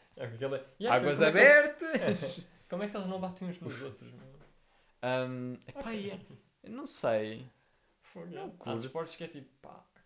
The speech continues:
Speaker 1: confusão.
Speaker 2: E o decathlon era o quê? Epá,
Speaker 1: De-,
Speaker 2: repara.
Speaker 1: decathlon é o, é um conjunto de, acho que são
Speaker 2: São
Speaker 1: dez.
Speaker 2: cinco, não, são cinco.
Speaker 1: É, de repente ia mandar uma grande calinada.
Speaker 2: Deca.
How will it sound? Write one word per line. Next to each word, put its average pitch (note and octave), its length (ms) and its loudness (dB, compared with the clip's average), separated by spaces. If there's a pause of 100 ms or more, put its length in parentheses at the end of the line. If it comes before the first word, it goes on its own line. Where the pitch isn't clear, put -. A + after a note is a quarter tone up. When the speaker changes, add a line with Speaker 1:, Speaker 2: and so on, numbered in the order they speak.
Speaker 1:
confusão. B2+ 400 -16 (400)
Speaker 2:
E D3 80 -12
o D#3 40 -12
decathlon C3 420 -12
era A2 140 -6
o G#2 60 -12
quê? - 280 -20 (240)
Epá, B2 380 2 (180)
Speaker 1:
De-, - 100 -14
Speaker 2:
repara. G#2 440 0
Speaker 1:
decathlon D3+ 560 -8
é D3+ 180 -6
o, D3 220 -12 (160)
é B2+ 120 -6
um B2 140 -10
conjunto B2+ 560 -16
de, B2+ 380 -12 (280)
acho - 140 -20
que - 80 -20
são A#2 240 -16 (1040)
Speaker 2:
São - 160 -10
Speaker 1:
dez. A#2+ 60 -10
Speaker 2:
cinco, - 340 -10
não, G#2+ 180 -10
são A2+ 200 -16
cinco. G2+ 240 -14
Speaker 1:
É, F#2 60 -14
de F2+ 40 -18
repente - 300 -20
ia B2 60 -18
mandar A#2+ 120 -12
uma A#2+ 140 -14
grande B2 180 -14
calinada. A#2 420 -14
Speaker 2:
Deca. - 560 -6